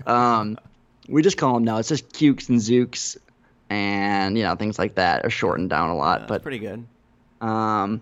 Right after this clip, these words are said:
Speaker 1: I still like to call butternut squash butt nuts. <laughs> Um, people call 'em bee nuts, but there are, like, but as far as expressions, the only one I can ever think of that we just, I use in life sometimes that comes from farming is telling someone to hoe their own row, which is just to stay in your lane.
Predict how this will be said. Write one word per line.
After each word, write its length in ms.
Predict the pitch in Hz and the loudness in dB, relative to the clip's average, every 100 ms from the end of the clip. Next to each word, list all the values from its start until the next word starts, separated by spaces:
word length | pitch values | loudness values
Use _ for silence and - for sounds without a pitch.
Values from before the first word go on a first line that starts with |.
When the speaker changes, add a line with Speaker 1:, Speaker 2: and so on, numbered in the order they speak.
| _ | _
Speaker 1:
I 120 | 123 143 | -2 0
still 240 | 185 139 | 2 2
like 140 | 120 | 2
to 60 | - | -2
call 160 | 113 110 | -4 0
butternut 380 | 110 104 104 - | 0 0 -4 -2
squash 280 | 117 113 | 0 0
butt 240 | 110 113 - | 2 0 2
nuts. 420 | 120 120 - - _ _ | -2 -2 -6 -18 _ _
<laughs> 220 | 120 - - _ - | -20 -18 -20 _ -8
Um, 420 | 113 110 107 107 | -2 0 0 -2
people 180 | 113 143 | -2 -4
call 100 | 127 | 0
'em 80 | 110 | -2
bee 160 | 101 107 | -2 -2
nuts, 480 | 104 98 - - - - | -2 -2 -6 -12 -16 -2
but 240 | 123 104 | 0 0
there 320 | - 143 151 139 | 0 4 6 6
are, 160 | 117 | 4
like, 180 | 101 101 - - | 0 -6 -10 -8
but 320 | 131 - 127 | -6 -4 0
as 160 | 156 - | 0 0
far 160 | 147 147 | 0 0
as 80 | |
expressions, 520 | 120 - 117 113 113 107 | 0 -2 -2 0 -4 0
the 80 | 120 | 0
only 160 | 135 | 2
one 100 | 139 | 0
I 40 | 127 | 0
can 100 | 120 | 0
ever 120 | 117 | -2
think 240 | 117 113 | -4 -2
of 280 | 113 110 - | 0 0 -2
that 260 | 98 - - _ _ _ _ _ - | -4 -4 -16 _ _ _ _ _ 0
we 180 | 131 131 | 4 4
just, 180 | 120 - | 2 0
I 60 | 123 | 4
use 280 | 123 123 | 6 4
in 140 | 117 110 | 2 0
life 240 | 110 120 | 2 0
sometimes 480 | - 113 110 104 107 | 0 -2 -2 -2 -2
that 140 | - | -4
comes 220 | - 107 110 | 0 0 0
from 120 | 110 | 0
farming 380 | 107 104 104 104 | 2 2 2 -2
is 100 | 110 | 0
telling 240 | 117 110 | 0 2
someone 220 | 117 107 | 2 0
to 40 | 104 | 0
hoe 240 | 110 110 | 2 2
their 200 | 107 107 | 2 0
own 160 | 107 110 | 0 2
row, 320 | 110 101 107 | 2 2 2
which 180 | 113 110 | 0 -4
is 80 | |
just 160 | 113 - | -6 -4
to 60 | 117 | -4
stay 240 | - 98 | 0 0
in 80 | 95 | 0
your 100 | 101 | 0
lane. 340 | 104 98 107 | 0 0 -2